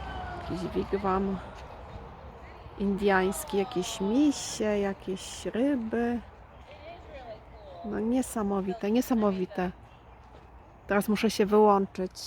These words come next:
Nie mam słów, żeby tutaj ciekawie jakoś opisywać. Są tutaj jacyś inni ludzie, którzy też sobie robią zdjęcia. O, jeszcze tu chciałam pokazać. Patrzcie, tu mają jakiś taki sprzęt, może to zabytkowy.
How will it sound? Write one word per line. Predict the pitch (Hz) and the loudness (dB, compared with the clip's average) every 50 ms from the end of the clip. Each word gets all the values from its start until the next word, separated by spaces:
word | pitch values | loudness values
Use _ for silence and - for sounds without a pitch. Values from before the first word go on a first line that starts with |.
| - - - - - - - - - - - - | -12 -14 -16 -20 -20 -20 -20 -20 -20 -20 -8 0
Nie | 196 202 | 2 4
mam | 208 208 220 214 208 | 6 6 4 4 2
słów, | - - 262 285 277 240 - | 2 6 8 8 8 8 6
żeby | 226 233 240 220 233 | 2 2 4 4 4
tutaj | - - - - 139 - | 2 2 0 0 0 0
ciekawie | - 220 - - 226 214 226 | 0 -2 2 4 4 6 6
jakoś | 226 214 - 185 - | 4 4 2 0 -2
opisywać. | - - - - 202 - - 202 185 180 180 180 - | -2 -6 -4 -6 -4 2 2 4 6 6 4 4 4
Są | - 202 196 | 2 0 0
tutaj | - 196 - 202 202 | 0 2 2 4 4
jacyś | 196 - 202 - | 4 2 0 0
inni | - 208 202 202 202 190 | 2 4 6 6 6 6
ludzie, | 190 190 185 185 185 | 6 6 4 2 0
którzy | - - 185 190 190 | 0 -2 -2 -2 0
też | - 190 180 | 0 0 -2
sobie | - - 196 180 170 185 180 | 2 2 2 4 4 4 4
robią | 185 175 175 180 185 | 4 4 4 4 4
zdjęcia. | 180 - 190 180 185 180 - - 175 180 175 165 - - - - - - - - - - - - - | 4 4 4 4 4 2 2 4 4 4 4 2 -4 -12 -16 -18 -18 -18 -16 -16 -18 -18 -14 2 6
O, | 214 214 202 | 8 10 10
jeszcze | 208 202 - - 220 - | 8 8 6 2 0 0
tu | 226 | -2
chciałam | - - - - 254 247 262 | -6 -2 2 4 4 4 4
pokazać. | - 220 214 - 285 269 233 202 - - | 4 2 0 4 4 4 4 4 4 4
Patrzcie, | 240 226 - - - 202 | 2 2 2 2 0 2
tu | - 208 | 2 4
mają | 208 220 226 226 | 4 6 6 6
jakiś | 220 214 - - 196 - | 6 4 4 2 0 0
taki | - - - - 190 | 0 -4 -4 -4 -6
sprzęt, | - - - - - - 294 285 240 240 - | -6 -6 -6 -4 2 6 6 6 6 6 4
może | 185 208 220 | 2 0 2
to | - 185 185 | 0 0 0
zabytkowy. | - 190 202 196 - - - - - 180 226 262 240 220 208 | 0 0 0 0 -4 -4 -6 -2 0 0 2 2 0 -2 -4